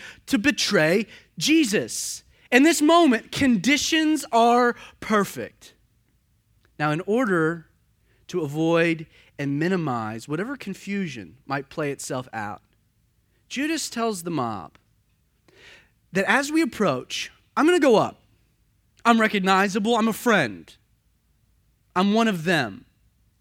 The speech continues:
They won't think anything differently. I'll go up and I'll signal who in the crowd is Jesus by kissing him."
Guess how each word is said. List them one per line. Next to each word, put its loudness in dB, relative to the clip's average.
They 4
won't 2
think 2
anything 2
differently. 0
I'll 4
go 4
up 4
and 4
I'll 4
signal 2
who 4
in 0
the 2
crowd 4
is -2
Jesus -2
by -4
kissing -8
him." -20